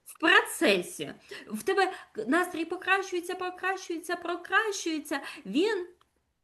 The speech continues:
Росте, да? Ну, от, оцей позитивчик ростет, ростет, ростет, ростет. Є якась точка, в якій твій настрій, ну, ні о том, ні о сьом, вообще. От в-, все ж таки є така точка, да? Ти така в нірвані.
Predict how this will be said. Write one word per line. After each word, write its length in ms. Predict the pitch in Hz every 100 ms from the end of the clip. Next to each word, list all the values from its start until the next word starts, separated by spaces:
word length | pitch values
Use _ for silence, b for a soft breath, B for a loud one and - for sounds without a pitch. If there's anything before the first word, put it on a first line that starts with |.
| _ _ _ _ -
Росте, 520 | 254 339 - 202 160
да? 200 | 220 440 359
Ну, 300 | 262 302 147
от, 240 | 180 - -
оцей 340 | 202 214 190
позитивчик 840 | - 311 339 330 427 427 403 277 269
ростет, 500 | 294 - 175 160 226
ростет, 480 | - - 185 170
ростет, 460 | 220 254 - - -
ростет. 500 | 233 254 - - _ _ b b b _ _ _ _ _ -
Є 300 | 185 285 440
якась 420 | 285 285 311 294
точка, 680 | - 370 622 - - - - 214 _ _
в 120 | - 190
якій 400 | 262 311 440 370
твій 280 | 294 285
настрій, 720 | 339 415 539 - 311 254 214 -
ну, 140 | 466 427
ні 100 | 381
о 80 | 359
том, 200 | 381 381
ні 140 | 330 269
о 40 |
сьом, 360 | 269 - 156 143
вообще. 340 | 247 262 - -
От 160 | 262 269
в-, 320 | 269 294 254
все 220 | 247 392
ж 100 | 415
таки 200 | 370 -
є 180 | 269 220
така 280 | 185 165 165
точка, 420 | 160 151 156 -
да? 140 | 220 339
Ти 120 | 262
така 200 | 277 170
в 80 | 220
нірвані. 680 | 311 320 208 165 156 147